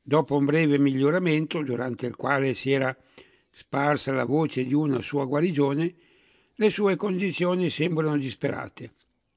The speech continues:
È spossato e comincia a delirare. Gli ultimi momenti di vita vuole passarli nell'abitazione dell'amata Aisha,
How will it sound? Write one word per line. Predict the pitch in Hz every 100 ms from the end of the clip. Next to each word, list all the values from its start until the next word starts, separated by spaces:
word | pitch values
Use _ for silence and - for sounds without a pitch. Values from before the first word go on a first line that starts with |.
| _
È | 160
spossato | 151 - 156 - 139 156 165 - 185 -
e | - 151
comincia | 185 160 - - 131
a |
delirare. | 127 127 127 - - 131 - _ _ _ _ _ _ _ _ _ _ _ _ _ -
Gli | 180
ultimi | 226 175 185 175
momenti | 165 160 160 151 151
di | 156 185
vita | 220 214 180
vuole | 139 143 143
passarli | 139 139 - 139 135 135
nell'abitazione | 131 135 135 131 131 131 - 139 139 135
dell'amata | 127 127 123 123 127 131 131 131 _ _ _
Aisha, | - 123 131 151 147 - -